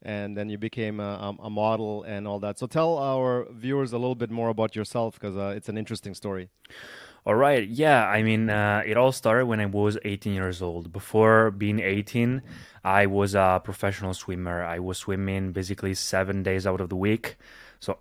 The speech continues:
Speaker 2: every single day, swimming, swimming, swimming, just working out. So I never touched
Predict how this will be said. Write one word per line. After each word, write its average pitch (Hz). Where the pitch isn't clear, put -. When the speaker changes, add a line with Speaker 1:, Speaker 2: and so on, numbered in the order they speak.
Speaker 2:
every 104
single 101
day, 95
swimming, 107
swimming, 101
swimming, 110
just 110
working 98
out. 85
So 95
I 110
never 104
touched -